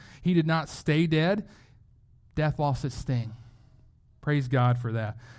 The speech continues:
My friends, we no longer have to fear death because of what he did on that cross. I look around at so many Christian believers, and they're so scared of dying. I think covid really showed it. Like, I've never seen so much fear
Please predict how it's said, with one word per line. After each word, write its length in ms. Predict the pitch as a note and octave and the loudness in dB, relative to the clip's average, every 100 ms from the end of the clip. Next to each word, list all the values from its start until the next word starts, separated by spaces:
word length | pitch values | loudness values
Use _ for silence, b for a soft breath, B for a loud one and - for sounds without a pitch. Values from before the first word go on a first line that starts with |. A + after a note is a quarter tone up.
| B D#3+ | B 0
My 100 | C#3 | 2
friends, 260 | F3 C#3 | 2 2
we 120 | D#3+ | 2
no 200 | G3+ G3 | 2 4
longer 400 | E3+ D#3+ D3 C3 | 4 4 4 0
have 340 | G#2+ - D#3+ - | 0 -2 -2 0
to 80 | C#3+ | 0
fear 220 | D3 C3+ | 0 2
death 260 | C3+ B2+ - | 2 0 0
because 360 | C#3 D3 C3 | 0 2 2
of 80 | C3 | 0
what 200 | C3 B2 | -2 -2
he 160 | B2+ B2 | -2 0
did 340 | C3 C3 A#2+ B B B | 2 2 0 B B B
on 220 | C3 B2 | -2 0
that 200 | A#2 A#2 | -2 -4
cross. 600 | - A#2+ A2+ G#2 - - B B B | -6 -4 -4 -8 -14 -18 B B B
I 80 | |
look 240 | E3+ G3 E3 | -2 -2 0
around 240 | E3 E3+ | 2 0
at 80 | D3 | 0
so 300 | - F3 F3+ | -6 -2 2
many 240 | E3+ D#3+ | 2 2
Christian 420 | - - D3 D#3+ C3 | 0 -4 -4 -2 -2
believers, 420 | C3+ D#3+ C#3+ C3 | 0 0 0 2
and 120 | C3 | 2
they're 100 | B2+ | 0
so 240 | - G3 | -2 -4
scared 680 | F#3+ - - D3 F3 D3 A2 - B B B | -4 -8 -8 -4 0 0 0 -6 B B B
of 280 | C3 A#2 - | -4 -2 -2
dying. 400 | C#3+ G#3 B2+ - - B | 2 2 0 -6 -20 B
I 80 | B2+ | 0
think 180 | E3+ - | 0 0
covid 360 | D#3 G3+ E3+ C3+ | 2 2 2 2
really 240 | D#3 C#3 | 2 0
showed 360 | - D#3+ G#3 F3 | -2 0 0 0
it. 120 | B2 | 0
Like, 160 | B2+ | 0
I've 180 | D3 D#3+ | 0 0
never 240 | D#3+ F#3 F#3 | 0 0 -2
seen 240 | F3 D#3 | -2 -2
so 140 | D#3+ | -2
much 180 | D3 C3+ | -2 -4
fear 460 | - G#3 G#3+ F#3 | -6 -2 0 0